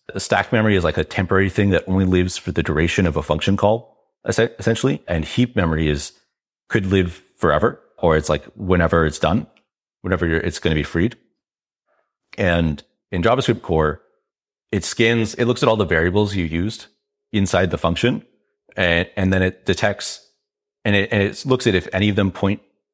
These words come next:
to, like, JavaScript stuff, and it'll automatically realize that it's being garbage collected, or that it should be garbage collected. And that's really nice because that saves you a lot of code. So, so that's also part of why it didn't take very long to add it to Bun.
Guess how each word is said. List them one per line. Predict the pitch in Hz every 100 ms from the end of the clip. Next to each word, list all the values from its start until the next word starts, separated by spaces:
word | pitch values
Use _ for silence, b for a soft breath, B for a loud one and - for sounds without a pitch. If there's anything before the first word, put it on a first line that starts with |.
| -
to, | 95
like, | 85
JavaScript | 85 78 82 110 107
stuff, | - 120 135 - _ _ _ _ _ _
and | - 90 80 80 76 - -
it'll | 113 104
automatically | 104 101 90 90 95 82 82 - _ _ -
realize | 98 90 85 95
that | 82 80 -
it's | 87
being | 87 82
garbage | 76 82
collected, | - 90 - 123 - _ _ _ _
or | 92
that | 90
it | 82
should | 87
be | 80
garbage | 78 80 92 -
collected. | - 104 135 - _ -
And | 104 95
that's | -
really | 123 104
nice | 78 104 -
because | 98 87 90 80
that | 90
saves | - 90 87
you |
a | 82
lot | 80
of | 76
code. | - - - -
So, | - -
so | -
that's | 104 98
also | 87 - 85
part | - 90
of | 73
why | 76
it | 71
didn't | 73 73
take | 76 - - -
very | 82 73
long | 71 - -
to | -
add | 76
it | 76
to | -
Bun. | - -